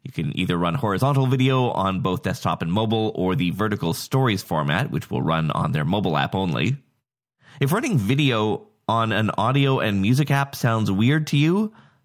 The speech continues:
Spotify says it shouldn't. In fact, they say they're kind of the perfect place for your video ads.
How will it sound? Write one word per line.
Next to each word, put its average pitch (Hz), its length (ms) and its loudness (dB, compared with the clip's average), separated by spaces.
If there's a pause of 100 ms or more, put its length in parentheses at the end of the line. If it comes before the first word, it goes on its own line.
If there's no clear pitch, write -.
Spotify 190 560 -2
says 190 540 -2 (260)
it - 80 -2
shouldn't. 226 500 -2 (480)
In 107 120 2
fact, 180 260 -2
they 98 140 0
say 123 340 2 (580)
they're 143 200 -2
kind 311 180 -2
of 220 80 0
the 135 80 2
perfect - 520 -4
place 90 260 0
for 101 100 -2
your 82 180 2
video 78 360 2
ads. - 520 -4